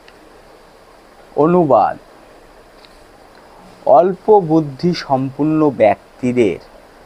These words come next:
আরাধনা লব্ধ সেই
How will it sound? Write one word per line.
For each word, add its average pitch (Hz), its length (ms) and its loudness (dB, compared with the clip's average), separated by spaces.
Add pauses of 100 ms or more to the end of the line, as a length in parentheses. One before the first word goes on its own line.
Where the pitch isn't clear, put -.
আরাধনা 143 960 0
লব্ধ 113 760 0 (400)
সেই 208 480 2